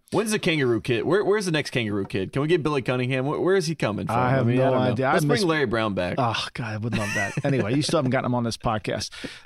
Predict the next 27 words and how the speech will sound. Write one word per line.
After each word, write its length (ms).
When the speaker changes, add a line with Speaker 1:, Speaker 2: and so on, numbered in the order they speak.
Speaker 2:
Anyway, 300
so, 280
like, 320
I 120
don't 160
understand, 320
like, 140
they 80
don't, 180
I, 80
like, 180
I 120
like 220
him 80
in 120
white 240
when 100
they 100
play 220
home. 300
Like, 100
Speaker 1:
Uh-huh. 100
Speaker 2:
last 160
night 120
they 100
wore 160
the, 140